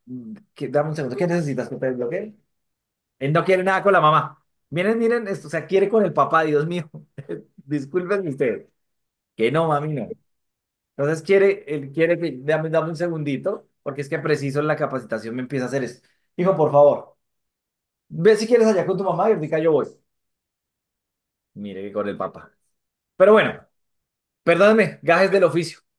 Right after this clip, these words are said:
El que me diga que no se puede hacer este negocio desde la casa es mentira, porque yo tengo cinco hijos y miren lo que hemos logrado.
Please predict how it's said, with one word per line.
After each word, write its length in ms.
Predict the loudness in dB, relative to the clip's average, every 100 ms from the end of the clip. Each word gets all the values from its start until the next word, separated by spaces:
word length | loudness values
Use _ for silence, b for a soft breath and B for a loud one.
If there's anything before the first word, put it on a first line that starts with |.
| _ -6
El 220 | -4 -2
que 100 | 0
me 100 | 2
diga 140 | 2 2
que 100 | 0
no 60 | 0
se 100 | 0
puede 160 | 0
hacer 100 | 0
este 160 | -2 -4
negocio 400 | -2 -2 -2 -6 -4
desde 160 | -4
la 160 | -4 -6
casa 760 | -6 -6 -6 -8 -8 -10 -18 _ _ _
es 200 | -2 -2
mentira, 440 | -2 -4 -2 -2 -2
porque 220 | -6 -8
yo 140 | -6 -2
tengo 240 | -2 -2
cinco 340 | -4 -4 -2 -2
hijos 220 | -2 -6
y 60 | -10
miren 220 | -10 -10
lo 80 | -8
que 100 | -6
hemos 180 | -6
logrado. 440 | -4 -2 -2 -6